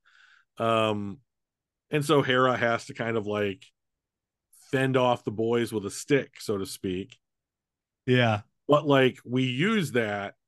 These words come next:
Speaker 1: and this is the quintessential, like, us against overwhelming odds, is that the Empire always has these giant machines.
Speaker 2: Yeah.
Speaker 1: And then the rebels always have this kind of, like, natural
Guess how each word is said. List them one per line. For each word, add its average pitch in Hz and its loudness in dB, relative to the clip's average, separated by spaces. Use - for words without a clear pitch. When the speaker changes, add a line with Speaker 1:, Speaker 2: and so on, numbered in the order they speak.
Speaker 1:
and 127 -2
this 170 2
is 147 0
the 123 -2
quintessential, 127 -2
like, 98 -8
us 120 2
against 120 -4
overwhelming 113 0
odds, 98 -10
is 127 2
that 135 2
the 117 -4
Empire 131 0
always 139 2
has 113 -2
these 101 -10
giant 113 -4
machines. 92 -12
Speaker 2:
Yeah. 104 0
Speaker 1:
And 123 -2
then 123 0
the 110 0
rebels 104 -2
always 135 2
have 117 -2
this 110 -8
kind 120 -6
of, 101 -4
like, 101 -6
natural 113 -2